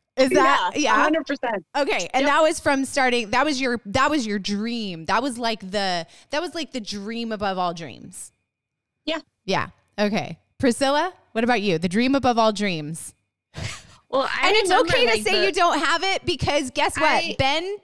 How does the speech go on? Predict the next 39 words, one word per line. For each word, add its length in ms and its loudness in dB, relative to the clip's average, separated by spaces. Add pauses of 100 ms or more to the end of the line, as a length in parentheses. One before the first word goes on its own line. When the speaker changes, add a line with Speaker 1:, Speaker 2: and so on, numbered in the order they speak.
(100)
Speaker 1:
says 320 -2
he 140 -6
never 260 -2
<laughs> 120 -8
has 300 -4
dreams. 840 -2 (280)
Speaker 3:
I, 440 -4 (580)
I 220 -4
didn't 560 -6
dream 360 -4
what, 220 -6
during 320 -2
the 100 -2
day 520 -2
or 280 -2
at, 260 -4 (120)
like, 260 -6 (140)
like, 220 -6
I 100 -2
really 320 0
didn't, 240 -4
I 120 -6
didn't 180 -4
imagine 640 -4
who 100 -2
I'd 220 -4
be 200 -2
with 460 -2
or 60 -8
my 160 -10
wedding 480 -4
or 80 -8
anything. 340 -6
Like, 180 -6
I 100 -4
really, 520 0 (680)
I 120 -2
was 200 0
so 760 0